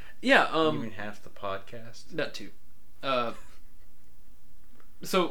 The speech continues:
Speaker 1: what, one f-, one, the other thing I was considering for my worst thing, and again, not a huge deal. It's the seventies. A little strange. Um, the scene where he kind of woos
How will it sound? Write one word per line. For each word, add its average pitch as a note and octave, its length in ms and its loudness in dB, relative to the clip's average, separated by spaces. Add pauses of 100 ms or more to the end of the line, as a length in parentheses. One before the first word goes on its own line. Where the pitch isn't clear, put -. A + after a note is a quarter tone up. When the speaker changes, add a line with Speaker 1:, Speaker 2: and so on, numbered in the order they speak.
Speaker 1:
what, F3+ 240 4
one G3 220 6
f-, - 200 -4
one, F3 340 2 (220)
the D#3 220 6
other F3 180 6
thing F3+ 200 4
I D#3+ 40 8
was D#3 120 4
considering C#3 340 0
for C3+ 80 -2
my B2+ 100 0
worst A#2+ 300 0
thing, G#2 400 -2
and C3+ 240 -4
again, B2+ 380 2
not C3+ 160 2
a - 20 0
huge C#3 320 0
deal. A#2+ 340 0 (840)
It's - 160 -2
the E3+ 80 2
seventies. B2+ 600 2 (760)
A E3 60 -2
little C#3+ 160 2
strange. A2 540 0 (120)
Um, A#2 380 0 (1900)
the D3 160 2
scene F#3 400 2
where D#3+ 140 6
he D3+ 100 2
kind C#3+ 240 2
of B2 160 -2
woos C#3 400 0